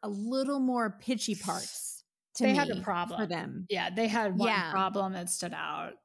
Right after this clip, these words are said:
Speaker 1: Yeah.
Speaker 2: Yeah.
Speaker 1: When he hit
Speaker 2: Yeah,
Speaker 1: that high
Speaker 2: yeah,
Speaker 1: note.
Speaker 2: yeah.
Speaker 1: Oh,
Speaker 2: That was a problem.
Speaker 1: I was, it killed it. It just was like, "No, no, no." Ugh, yeah.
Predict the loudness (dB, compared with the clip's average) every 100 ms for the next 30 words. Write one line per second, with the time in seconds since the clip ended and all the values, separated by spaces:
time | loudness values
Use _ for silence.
0 | _ -4 0 2 0 -6 -14 -20 -10 -6
1 | -6 -6 -12 _ -8 -4 -4 0 4 4
2 | 2 0 2 4 4 2 -2 0 2 4
3 | 4 2 -4 0 2 2 2 0 2 2
4 | 2 2 0 -2 -2 -2 2 2 2 0
5 | 2 2 2 0 0 2 0 2 4 4
6 | 4 4 4 2 2 4 4 2 2 2
7 | 2 2 2 0 0 -2 -10 _ _ _
8 | -2 0 0 -2 _ _ -2 0 2